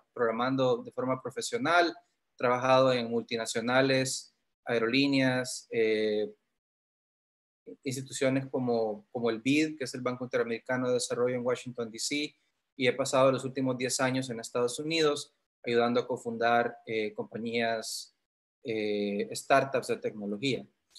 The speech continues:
Eh, entonces, esta es la agenda para hoy. Les voy a hablar un poquito sobre qué es Firebase,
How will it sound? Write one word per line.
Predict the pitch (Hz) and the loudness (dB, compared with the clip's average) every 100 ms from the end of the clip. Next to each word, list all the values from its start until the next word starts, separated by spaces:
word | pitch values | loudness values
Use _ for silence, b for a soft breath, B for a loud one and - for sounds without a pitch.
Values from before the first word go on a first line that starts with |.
| B B _ - | B B _ -2
Eh, | 123 123 123 123 123 120 117 - _ _ _ _ - - | 4 6 8 8 6 2 -4 -12 _ _ _ _ -18 -8
entonces, | 135 170 175 180 | 2 4 6 4
esta | 170 - | 2 -2
es | 165 | 0
la | 165 | 2
agenda | 151 156 151 151 | 2 2 2 4
para | 139 160 | 6 8
hoy. | 165 107 - _ _ _ | 8 4 -4 _ _ _
Les | 135 131 | -2 2
voy | 131 | 6
a | 143 | 8
hablar | 151 160 | 8 4
un | |
poquito | 151 135 160 170 | 0 -4 -4 -4
sobre | 156 139 127 127 | 0 2 2 2
qué | 143 147 | 4 4
es | - | 4
Firebase, | 151 160 180 185 190 - - | 6 6 4 0 -4 -4 -10